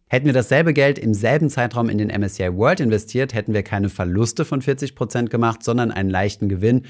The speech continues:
Und da wären aus zehntausend Euro tatsächlich über elftausend Euro geworden.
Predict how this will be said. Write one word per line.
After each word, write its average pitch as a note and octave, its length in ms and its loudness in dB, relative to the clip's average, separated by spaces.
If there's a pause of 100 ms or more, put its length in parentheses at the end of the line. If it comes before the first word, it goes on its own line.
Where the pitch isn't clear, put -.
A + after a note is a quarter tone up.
Und A2+ 140 0
da A2 100 0
wären A#2 160 2
aus G#2 140 -4
zehntausend A2 540 -2
Euro F#2 220 -2
tatsächlich F#2+ 540 -6
über G2+ 360 -4
elftausend F#2 540 -2
Euro D#2+ 200 -8
geworden. E2 340 -12